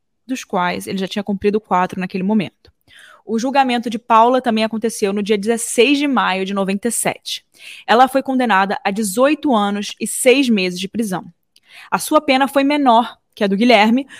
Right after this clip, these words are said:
porque ela tinha menos de vinte e um anos naquela época. Eles eram muito novos. Os dois cumpriram apenas sete anos da pena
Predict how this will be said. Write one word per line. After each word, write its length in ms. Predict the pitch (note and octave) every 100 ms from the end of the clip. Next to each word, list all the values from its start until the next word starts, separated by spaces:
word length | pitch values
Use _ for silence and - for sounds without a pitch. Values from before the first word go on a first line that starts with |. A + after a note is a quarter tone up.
| -
porque 220 | - - C4
ela 140 | B3+
tinha 240 | - C4
menos 360 | B3+ A#3 A3+ A#3
de 100 | A3+
vinte 340 | G3+ C#4+ D#4+
e 40 | D4+
um 400 | D4 D4 C#4+ G3+
anos 260 | F#3+ G3+
naquela 300 | G3+ G3+ G3
época. 440 | F#3 D3+ - - - - -
Eles 160 | G#3 G#3+
eram 140 | A3+
muito 580 | G#3 F#3+ G3+ G3+ G3 F3
novos. 400 | C#3+ B2 E3+ - _ _ _ _ _ _ _ _ _ _ _ _
Os 120 | A3
dois 240 | G3+ C#4 D4
cumpriram 420 | C#4+ B3+ G#3+ A3
apenas 340 | G#3 A3+ A#3
sete 460 | - - A#3 B3 B3
anos 300 | G3 G3 G3
da 100 | F#3+
pena 400 | F#3+ F3 F3+